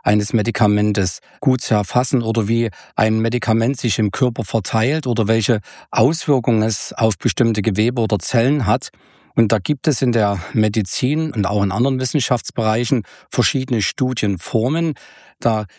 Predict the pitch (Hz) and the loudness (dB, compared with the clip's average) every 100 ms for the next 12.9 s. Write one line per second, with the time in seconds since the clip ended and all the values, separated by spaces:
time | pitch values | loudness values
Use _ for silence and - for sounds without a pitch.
0 | - 131 - 120 139 123 113 - 113 107 | -6 -4 -2 -4 -2 -4 -4 -4 -2 -2
1 | 110 135 117 113 98 - - _ _ - | -2 -2 -2 -2 -2 -6 -20 _ _ -4
2 | 98 120 120 107 95 127 143 160 135 117 | -2 0 0 -2 -2 -2 -4 -2 -4 -2
3 | 85 - - 104 120 135 147 135 117 101 | -6 -8 -4 -2 0 -2 -4 -4 -2 -2
4 | 90 - - - 135 127 - 170 175 160 | -4 -6 -8 -4 -2 -2 -2 -2 -2 -6
5 | - - _ - 117 113 107 - _ - | -10 -20 _ -2 0 0 -4 -8 _ -4
6 | 117 131 123 107 110 104 147 147 147 - | -2 0 -2 -2 -4 -2 -2 -2 -4 -2
7 | 120 120 98 107 107 101 110 104 98 - | 0 0 -2 0 -2 -2 -2 -2 -4 -6
8 | 117 107 123 120 143 131 110 101 104 104 | -4 -2 -2 -2 0 -2 0 -2 0 -2
9 | - - 123 113 - 107 127 120 98 123 | -2 -4 -2 -2 -2 0 0 -2 0 -2
10 | 147 - - 120 113 107 98 104 98 127 | 0 -4 -2 0 0 0 2 0 2 0
11 | - 139 117 104 - 117 107 - 110 117 | 0 0 0 -2 -2 0 0 0 0 0
12 | 131 110 - - 104 101 110 143 165 | 0 0 0 -2 0 0 0 0 -2